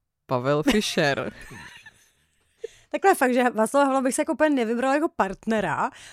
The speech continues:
Speaker 2: To zase na můj vkus byl až takový moc jako
Speaker 1: Divoch.
Speaker 2: bohem.
Speaker 1: No, pojďme si
Speaker 2: No,
Speaker 1: to říct.
Speaker 2: byl
Speaker 1: Byl to
Speaker 2: takový
Speaker 1: divoch.
Speaker 2: bohémek. Ale tak zase, viď, umělci.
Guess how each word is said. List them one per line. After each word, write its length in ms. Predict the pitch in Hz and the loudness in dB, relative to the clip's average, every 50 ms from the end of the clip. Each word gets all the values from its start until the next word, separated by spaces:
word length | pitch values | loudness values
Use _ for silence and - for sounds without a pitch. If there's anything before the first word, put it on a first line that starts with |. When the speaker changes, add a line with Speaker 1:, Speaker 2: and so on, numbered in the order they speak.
| - | -14
Speaker 2:
To 100 | - 226 | -10 -6
zase 200 | 226 240 - 320 | -4 -2 0 2
na 80 | 262 254 | 2 2
můj 100 | 262 285 | 0 0
vkus 220 | - - 262 220 | -2 -2 -4 -4
byl 120 | 220 240 - | -2 0 -2
až 100 | 240 - | -2 -2
takový 240 | 269 247 - 269 | -4 -4 -2 -2
moc 160 | 269 262 - - | -2 -2 -2 -4
jako 180 | 254 208 262 262 254 240 - _ - - - - - | -4 -2 -2 -4 -4 -4 -8 _ -20 -20 -20 -14 -2
Speaker 1:
Divoch. 460 | 208 285 440 453 262 190 - - - 466 494 | 2 4 6 6 6 4 4 2 6 6 6
Speaker 2:
bohem. 480 | 381 330 254 214 202 196 208 220 240 254 | 8 8 6 6 6 6 6 6 6 6
Speaker 1:
No, 220 | 277 330 349 381 403 453 440 - | 6 6 6 4 6 4 4 0
pojďme 280 | - 349 - - 339 370 | -2 -6 -2 0 4 6
si 60 | 427 | 6
Speaker 2:
No, 60 | 466 480 480 | 8 8 6
Speaker 1:
to 60 | 339 | 4
říct. 200 | - 247 180 180 | 2 0 -2 0
Speaker 2:
byl 60 | 403 453 453 | 2 2 4
Speaker 1:
Byl 0 | |
to 120 | - 440 | 4 4
Speaker 2:
takový 140 | - 339 320 | 4 4 4
Speaker 1:
divoch. 120 | 247 285 285 233 | 6 6 6 6
Speaker 2:
bohémek. 560 | 262 262 262 247 233 214 202 190 - - - - - - - - - | 6 6 6 6 6 6 4 2 -2 -8 -20 -20 -20 -20 -20 -8 0
Ale 180 | - 269 269 262 | 2 4 4 4
tak 180 | - 226 196 196 | 4 2 2 2
zase, 340 | 196 196 - - - 180 | 0 0 0 2 2 2
viď, 360 | 165 180 175 170 175 - - - | 4 4 4 2 2 0 -4 -8
umělci. 720 | - 214 202 208 202 202 202 202 - - - 190 165 156 | -4 0 2 4 4 4 4 2 0 0 0 0 0 -2